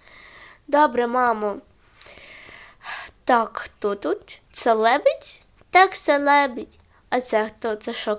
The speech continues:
кит? Так, а можна я собі кота заберу? Він такий милий. Забирай. А це крокодил. Дуже класні, дякую, Мішелька. Так, так.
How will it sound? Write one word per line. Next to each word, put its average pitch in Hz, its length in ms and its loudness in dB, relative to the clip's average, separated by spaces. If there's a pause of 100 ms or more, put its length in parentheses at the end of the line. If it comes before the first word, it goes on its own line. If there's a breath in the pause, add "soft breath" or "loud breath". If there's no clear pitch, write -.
кит? 220 480 -2 (580 loud breath)
Так, 311 480 2
а 285 80 0
можна 440 300 2
я 605 80 4
собі 440 300 2
кота 277 340 0
заберу? 240 380 0
Він 277 160 -4
такий 339 280 -2
милий. 330 580 -2 (200)
Забирай. 220 840 -2 (400 loud breath)
А 226 80 -2
це 494 360 6 (120)
крокодил. 254 680 0 (120)
Дуже 277 420 -2
класні, 294 520 0
дякую, 302 840 0
Мішелька. 262 1400 -2 (720 loud breath)
Так, 226 280 -2
так. - 400 -10